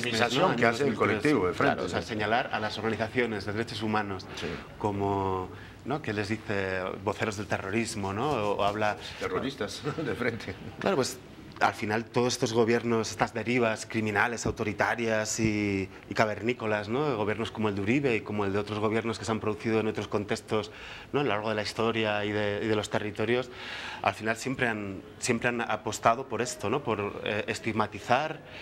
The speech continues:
Speaker 2: y por perseguir a aquellos actores que les están develando de alguna manera, ¿no? y que están mostrando su verdadero rostro, ¿no?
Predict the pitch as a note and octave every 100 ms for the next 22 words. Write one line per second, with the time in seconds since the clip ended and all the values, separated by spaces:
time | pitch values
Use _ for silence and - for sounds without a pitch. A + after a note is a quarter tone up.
0 | - - G#2 A2 - G#2 A2+ G2 A2+ A#2
1 | F2+ F#2 A2 A2 A#2 G#2 - A#2 D#3 -
2 | - - A2+ G2+ G#2+ A2 A2+ A2 G#2+ A#2+
3 | A#2 G2+ G2+ G2+ G#2+ G#2 G2+ G#2 G2+ A#2+
4 | C#3 G2+ G#2+ G#2 G2+ - A2 G#2+ B2 G#2+
5 | G2+ G2 G#2+ F#2+ G#2 - F#2+ G2+